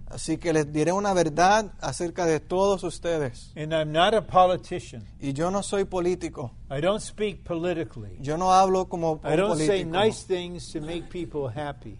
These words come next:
Speaker 1: Yo no digo cosas buenas para alegrar a
Speaker 2: I
Speaker 1: las
Speaker 2: just tell you the
Speaker 1: personas.
Speaker 2: truth.
Speaker 1: Solo digo la verdad.
Speaker 2: There is more glory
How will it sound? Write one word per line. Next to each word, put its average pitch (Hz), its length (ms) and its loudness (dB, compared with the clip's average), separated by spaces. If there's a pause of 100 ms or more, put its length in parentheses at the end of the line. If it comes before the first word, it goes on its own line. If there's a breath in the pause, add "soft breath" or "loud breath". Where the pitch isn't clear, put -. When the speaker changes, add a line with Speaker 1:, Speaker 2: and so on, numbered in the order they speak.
Speaker 1:
Yo 143 240 0
no 202 100 0
digo 202 300 6
cosas 196 360 0
buenas 190 500 -2
para 160 460 4
alegrar 147 380 4
a 175 60 6
Speaker 2:
I - 20 6
Speaker 1:
las 165 180 6
Speaker 2:
just - 140 -4
tell 208 140 10
you 196 140 4
the 165 140 -4
Speaker 1:
personas. - 60 -12
Speaker 2:
truth. 175 380 -6
Speaker 1:
Solo 185 340 4
digo 233 300 4
la 220 100 4
verdad. 180 460 2 (800)
Speaker 2:
There 208 340 10
is 180 340 4 (520)
more 233 500 12
glory 160 960 8